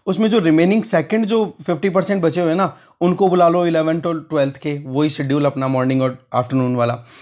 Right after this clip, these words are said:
फिर आप फर्स्ट वाले फिफ्टी परसेंट को तीसरे वीक में बुला लो, और ऐसे ही आप बुला लो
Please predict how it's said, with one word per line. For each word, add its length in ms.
फिर 140
आप 260
फर्स्ट 240
वाले 240
फिफ्टी 280
परसेंट 340
को 120
तीसरे 400
वीक 220
में 140
बुला 180
लो, 220
और 100
ऐसे 300
ही 80
आप 160
बुला 220
लो 340